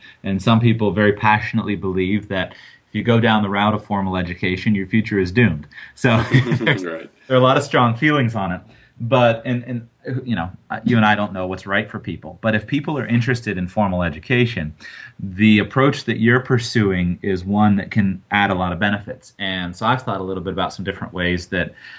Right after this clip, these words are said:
Speaker 1: that you can leverage, leverage these. And again, this, this, there may just be a couple ideas in here for, for people to, um, you know, to pursue on their own and see what's right for them. Number one is that exactly like you said, many universities, if you're working for that university,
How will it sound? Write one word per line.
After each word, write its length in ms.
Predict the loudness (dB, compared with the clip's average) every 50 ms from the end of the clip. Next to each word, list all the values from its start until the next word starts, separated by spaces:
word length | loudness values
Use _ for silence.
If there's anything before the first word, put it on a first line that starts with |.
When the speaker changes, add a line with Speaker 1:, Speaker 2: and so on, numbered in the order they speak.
| -20 _ _
Speaker 1:
that 200 | -2 -2 -2 -2
you 120 | -4 -6 -4
can 160 | -4 -4 -2
leverage, 720 | 0 0 0 0 -2 -2 -4 -4 -4 -4 -6 -10 -16 -16 -6
leverage 500 | -2 0 2 2 2 2 0 0 -4 -8
these. 280 | -8 -8 -8 -6 -4
And 80 | -4 -2
again, 240 | -2 -2 -2 -2 -4 -4
this, 140 | -6 -8 -8 -10 -8
this, 240 | -8 -8 -8 -12 -18 _ _ _ _
there 280 | -10 -4 0 0 0 2
may 140 | 2 2 0
just 140 | 0 -2 -4
be 100 | -4 -2
a 60 | -2
couple 200 | -2 -2 0 0
ideas 400 | 0 0 0 0 0 0 0 -2
in 120 | -4 -4
here 280 | -4 -4 -4 -4 -4 -6 -8
for, 380 | -6 -4 -2 -2 -2 -2 -4 -8 -16 -20 -20 -20 -20 -20 _ -4
for 120 | -4 -2
people 340 | -2 -2 -2 -4 -4 -6 -8
to, 720 | -8 -8 -4 -2 -2 -2 -2 -2 -2 -4 -6 -6 -8 -10 -12 -12
um, 420 | -10 -8 -8 -8 -8 -10 -12 -14 -16 _ _ _ _ _ _ -6
you 80 | -2 -2
know, 80 | -2 -2
to 60 | -4
pursue 400 | -10 -16 -8 0 2 4 6 6
on 100 | 6 4
their 160 | 4 4 6
own 240 | 6 6 6 4 4
and 100 | 0 0
see 140 | 2 2 2
what's 240 | 4 2 2 2 2
right 180 | 2 2 2
for 120 | -2 -6 -6
them. 260 | -4 -4 -4 -4 -8 -10 -16 -20 -20 -20 -20 _ _
Number 160 | 4 6 6
one 460 | 6 6 6 6 6 4 2 0 -2 -2 -2
is 220 | 0 0 0 0
that 100 | -2 -2
exactly 400 | -2 0 2 2 2 2 0 -2
like 180 | -4 -2 -2 -2
you 80 | -2
said, 260 | -2 -2 -4 -4 -2 0
many 260 | 0 2 2 4 4
universities, 640 | 4 4 2 2 0 -4 -4 -6 -8 -8 -8 -6 -6
if 180 | -6 -4 -2 0
you're 140 | 0 0
working 360 | 2 2 0 0 2 0 -2 -2
for 220 | 0 0 0 2
that 160 | 2 2 2
university, 840 | 2 0 -2 -2 -2 0 0 0 0 0 -2 -4 -4 -4 -6 -6